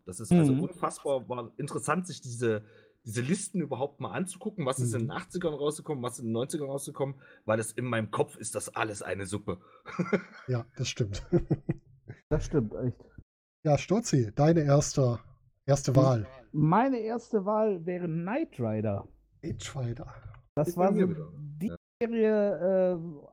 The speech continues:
Speaker 2: so die achtziger am besten repräsentiert hat. Ähm, ich erinnere mich, da hat,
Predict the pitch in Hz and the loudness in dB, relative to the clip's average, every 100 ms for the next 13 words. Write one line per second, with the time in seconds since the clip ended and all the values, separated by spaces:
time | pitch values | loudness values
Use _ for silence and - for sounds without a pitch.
0 | _ - 131 _ _ _ _ _ _ _ | _ -20 -20 _ _ _ _ _ _ _
1 | - 180 170 170 170 - - 180 - 208 | -4 -2 0 -2 -2 -6 -6 -6 -2 2
2 | 175 143 151 147 202 - 165 160 - 170 | 4 4 2 2 0 -4 0 0 2 0
3 | 151 151 - 185 190 175 180 - - - | 2 -2 0 0 2 0 -2 -8 -20 -20
4 | - _ _ _ - 143 156 156 151 151 | -20 _ _ _ 4 6 8 6 0 -2
5 | 143 143 139 139 - 117 _ _ 151 151 | -4 -6 -8 -12 -18 -20 _ _ -8 -4
6 | 226 202 202 - 156 190 | -2 0 -2 -2 0 0